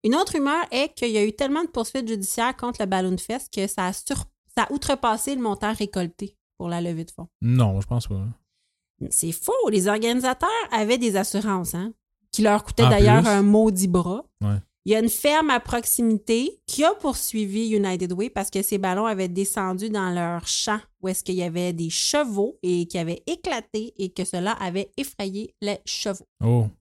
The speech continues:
Speaker 1: Oui.
Speaker 2: Puis, ouais, je peux comprendre parce que même à, même si ça tombait dans un champ de blé,
Speaker 1: Oui.
Speaker 2: là, après ça, tu peux pas passer ta moissonneuse-batteuse
Speaker 1: C'est ça.
Speaker 2: puis ramasser des ballons en latex, même si c'est du latex de qualité, hein.
Speaker 1: Ouais, non, c'est ça. C'est,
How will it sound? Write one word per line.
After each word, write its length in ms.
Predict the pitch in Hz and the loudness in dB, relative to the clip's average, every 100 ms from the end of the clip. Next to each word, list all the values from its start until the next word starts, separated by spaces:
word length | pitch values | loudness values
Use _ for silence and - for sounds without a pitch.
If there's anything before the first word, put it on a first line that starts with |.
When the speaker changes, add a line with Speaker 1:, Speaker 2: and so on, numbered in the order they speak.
| - | -12
Speaker 1:
Oui. 280 | 170 208 - - - _ _ _ _ | -4 -4 -4 -16 -20 _ _ _ _
Speaker 2:
Puis, 540 | - 135 131 127 127 131 | 2 6 6 6 4 6
ouais, 240 | 127 143 | 6 6
je 80 | 127 | 4
peux 100 | 143 | 2
comprendre 380 | 151 123 143 160 | 4 4 4 4
parce 140 | 139 | 2
que 220 | - 123 - - - | 2 0 -2 -14 -2
même 440 | 131 131 151 160 | 2 4 6 4
à, 200 | 147 123 | 4 2
même 300 | 127 143 170 175 | 2 2 4 4
si 80 | |
ça 140 | - 123 | 2 2
tombait 260 | 135 123 | 2 2
dans 220 | 139 127 117 | 4 4 4
un 120 | 110 | 2
champ 260 | - 131 | 2 2
de 60 | 117 | 2
blé, 500 | 110 120 131 165 208 _ 202 | 2 4 4 2 -4 _ -2
Speaker 1:
Oui. 240 | 202 202 | 0 2
Speaker 2:
là, 80 | 170 | 4
après 120 | 147 | 6
ça, 80 | 151 | 4
tu 80 | 143 | 4
peux 100 | 131 | 2
pas 100 | 160 | 4
passer 340 | 123 123 117 | 4 4 4
ta 140 | 147 120 | 2 2
moissonneuse-batteuse 1160 | 113 110 117 120 127 113 101 - 120 135 135 - | 2 2 4 4 4 2 -2 0 0 0 -2 -2
Speaker 1:
C'est 100 | 196 | -2
ça. 180 | 202 180 | 0 -2
Speaker 2:
puis 180 | - 117 | 4 6
ramasser 500 | 107 113 107 104 131 | 6 6 6 4 2
des 160 | 117 110 | 4 4
ballons 380 | 101 101 113 | 4 4 4
en 120 | 107 101 | 4 2
latex, 520 | 101 92 113 120 - | 2 2 0 0 2
même 180 | 104 107 | 2 4
si 80 | - | 2
c'est 120 | 107 | 0
du 200 | 98 98 | 0 2
latex 400 | 98 104 101 98 | 2 0 -2 0
de 220 | 107 104 | 2 2
qualité, 640 | - 113 104 - 110 123 247 | 2 2 0 -2 -4 -4 -4
hein. 140 | 165 170 | -2 2
Speaker 1:
Ouais, 200 | 208 220 | 2 4
non, 200 | 220 196 | 2 0
c'est 200 | - 190 | -2 -4
ça. 260 | - 180 160 _ _ | -4 -8 -10 _ _
C'est, 60 | 175 | -6